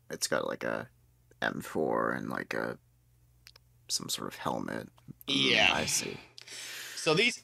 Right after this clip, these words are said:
Speaker 1: Oh,
Speaker 2: items
Speaker 1: God.
Speaker 2: will, so look at this.
Speaker 1: Yep.
Speaker 2: So the first three editions are free. So actually, I should probably claim this afterwards, 'cause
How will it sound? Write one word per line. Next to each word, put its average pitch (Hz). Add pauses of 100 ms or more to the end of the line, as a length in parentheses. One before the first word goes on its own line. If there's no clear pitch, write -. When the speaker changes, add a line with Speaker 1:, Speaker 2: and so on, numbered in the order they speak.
Speaker 1:
Oh, 120
Speaker 2:
items 165
Speaker 1:
God. 127
Speaker 2:
will, 175 (100)
so 156
look 160
at 123
this. - (1200)
Speaker 1:
Yep. - (1600)
Speaker 2:
So 123
the 113
first 180
three 175
editions 151
are 131
free. 107
So 101
actually, 117
I 113
should -
probably 160
claim 139
this 110
afterwards, 92
'cause 107